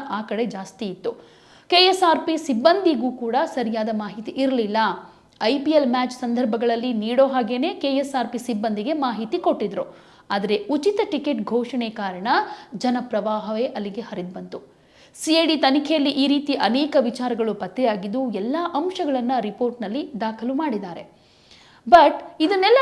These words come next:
ನೋಡಿದ್ರೆ ಇಲ್ಲಿ ಸರ್ಕಾರದ ರಕ್ಷಣೆಗೆ ಏನಾದ್ರೂ ಪ್ರಯತ್ನ ನಡೆದಿದ್ಯಾ ಅನ್ನೋ ಪ್ರಶ್ನೆ ಕ್ರಿಯೇಟ್ ಆಗುತ್ತೆ. ಕಾಲ್ ತುಳಿತದಲ್ಲಿ ಹಾಗಾದ್ರೆ ಸರ್ಕಾರದ ತಪ್ಪೇ ಇಲ್ವಾ ಅಂತ ಜನ ಪ್ರಶ್ನೆ ಮಾಡ್ತಾ ಇದ್ದಾರೆ. ಇಲ್ಲಿ ವಿರಾಟ್ ಕೊಹ್ಲಿ ಹೆಸರು ಇವಾಗ ಕೇಳಿ ಬರ್ತಾ ಇದೆ. ಹಾಗೆ ಕೆ ಎಸ್ ಸಿ ಎ ಮ್ಯಾನೇಜ್ಮೆಂಟ್ ಬಗ್ಗೆ ಒಂದಷ್ಟು ಆರೋಪಗಳನ್ನ ಮಾಡ್ತಾ ಇದ್ದಾರೆ.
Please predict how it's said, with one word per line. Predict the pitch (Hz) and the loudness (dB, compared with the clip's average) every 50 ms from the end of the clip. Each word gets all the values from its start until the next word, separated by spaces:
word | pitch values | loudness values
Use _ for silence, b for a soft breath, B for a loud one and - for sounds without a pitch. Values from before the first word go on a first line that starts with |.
| 494 392 | 6 4
ನೋಡಿದ್ರೆ | 330 311 339 311 339 302 247 254 | 2 2 2 2 2 4 4 4
ಇಲ್ಲಿ | 294 285 277 269 240 247 277 | 4 2 2 2 0 0 -2
ಸರ್ಕಾರದ | 269 - 254 247 254 - 330 339 330 320 | -2 -2 -2 -2 0 0 2 2 4 4
ರಕ್ಷಣೆಗೆ | 294 220 233 233 - - - 370 392 415 339 370 359 | 2 2 0 -2 -6 -6 -4 -2 -2 0 2 2 4
ಏನಾದ್ರೂ | 311 294 285 247 269 262 | 4 2 2 0 -2 -2
ಪ್ರಯತ್ನ | 269 - 220 233 254 247 254 254 247 | -2 0 0 0 0 -2 -2 -2 -2
ನಡೆದಿದ್ಯಾ | 226 196 208 233 254 254 302 277 240 240 285 277 | -2 0 -2 -2 0 0 0 0 0 0 0 0
ಅನ್ನೋ | 254 220 233 247 | 0 -2 -4 -4
ಪ್ರಶ್ನೆ | 247 - 220 202 - - 240 | -6 -6 -10 -8 -8 -10 -10
ಕ್ರಿಯೇಟ್ | 220 - 208 220 220 214 214 226 | -8 -6 -4 -2 -2 -2 -4 -6
ಆಗುತ್ತೆ. | 208 185 202 185 - 135 - - - - - _ _ | -8 -8 -8 -8 -8 -8 -10 -10 -18 -20 -20 _ _
ಕಾಲ್ | - 247 240 262 285 262 - | -4 0 0 0 0 0 0
ತುಳಿತದಲ್ಲಿ | 285 262 262 254 254 262 247 240 262 | -2 0 0 0 0 0 0 0 -2
ಹಾಗಾದ್ರೆ | 220 247 233 214 226 220 226 254 | -2 -2 -2 -2 -2 -2 -2 -2
ಸರ್ಕಾರದ | 254 - 214 214 - - 262 240 247 214 220 | -2 -2 -2 -2 -2 -2 -2 -2 -2 -2 -4
ತಪ್ಪೇ | 226 - 185 - - 320 311 | -6 -6 -8 -6 -2 -2 0
ಇಲ್ವಾ | 294 - - 233 240 277 339 370 381 370 320 | 0 0 0 0 2 2 4 4 4 4 2
ಅಂತ | 277 269 - 320 262 262 294 294 B B B B | 0 0 0 0 2 0 0 -2 B B B B
ಜನ | 202 269 285 320 359 | -2 -2 0 0 -2
ಪ್ರಶ್ನೆ | 349 - 262 - - - 277 277 | -2 -2 -4 -4 -4 -4 -4 -4
ಮಾಡ್ತಾ | 233 214 196 175 - 196 190 | -4 -4 -6 -8 -10 -12 -10
ಇದ್ದಾರೆ. | - 185 170 - - - - B B B B B B B B B | -10 -8 -8 -8 -10 -12 -14 B B B B B B B B B
ಇಲ್ಲಿ | 302 370 440 415 285 254 285 277 - - - - | 4 6 6 6 6 4 2 -2 -4 -8 -6 -2
ವಿರಾಟ್ | 233 240 254 277 311 302 - | 2 4 6 6 6 4 2
ಕೊಹ್ಲಿ | 320 311 302 320 | 0 2 2 0
ಹೆಸರು | 302 302 311 311 - 320 294 | 0 -2 -4 -4 -2 -2 0
ಇವಾಗ | 277 262 269 | 2 2 0
ಕೇಳಿ | 269 269 269 247 240 | 0 2 0 0 2
ಬರ್ತಾ | 214 220 208 - - 214 202 | 0 -2 -2 -2 -4 -6 -6
ಇದೆ. | 196 196 240 302 339 - - - - _ - | -6 -4 -4 -6 -6 -8 -14 -20 -20 _ -6
ಹಾಗೆ | - 262 247 220 262 254 | -2 -2 2 2 2 2
ಕೆ | 254 254 240 247 | 2 0 0 0
ಎಸ್ | 277 269 269 | 0 0 0
ಸಿ | 277 262 | 0 0
ಎ | 262 | 0
ಮ್ಯಾನೇಜ್ಮೆಂಟ್ | 233 214 214 220 247 311 339 302 320 330 302 254 | 0 0 0 0 2 2 2 0 0 0 0 0
ಬಗ್ಗೆ | 240 254 220 262 | 0 0 0 0
ಒಂದಷ್ಟು | 254 240 220 233 233 - 269 240 | -2 -2 -2 -4 -4 -2 0 0
ಆರೋಪಗಳನ್ನ | 220 214 220 220 220 214 214 214 208 208 | 2 2 0 -2 -4 -6 -6 -6 -6 -6
ಮಾಡ್ತಾ | 202 196 190 180 - 196 175 | -6 -6 -8 -8 -8 -8 -8
ಇದ್ದಾರೆ. | 170 175 175 180 180 240 330 339 - - - | -8 -8 -8 -6 -4 -4 -6 -6 -8 -14 -20